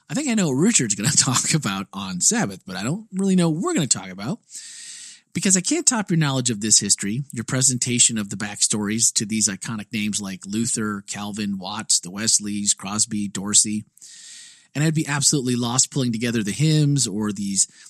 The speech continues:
congregational worship elements that really prefaced and highlighted the musical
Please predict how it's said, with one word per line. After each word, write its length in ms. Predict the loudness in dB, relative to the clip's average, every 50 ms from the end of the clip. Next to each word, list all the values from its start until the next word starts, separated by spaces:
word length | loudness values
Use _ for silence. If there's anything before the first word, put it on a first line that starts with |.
| -12 -8
congregational 720 | -4 -2 0 0 0 0 0 2 4 6 4 4 4 2
worship 380 | 2 2 4 4 4 4 2 0
elements 420 | -2 -2 0 0 0 2 2 2 2
that 160 | 2 0 -2
really 260 | -2 -2 0 0 -2 -2
prefaced 720 | -4 -4 -6 -4 -4 -4 -2 2 4 4 4 2 0 -4 _
and 220 | -6 -6 -6 -6
highlighted 540 | -6 -6 -4 -2 -2 0 0 0 -2 -2 -2
the 80 | 0 0
musical 920 | 2 2 4 4 4 4 4 2 -2 -2 -2 -2 -2 -2 -2 -2 -4 -6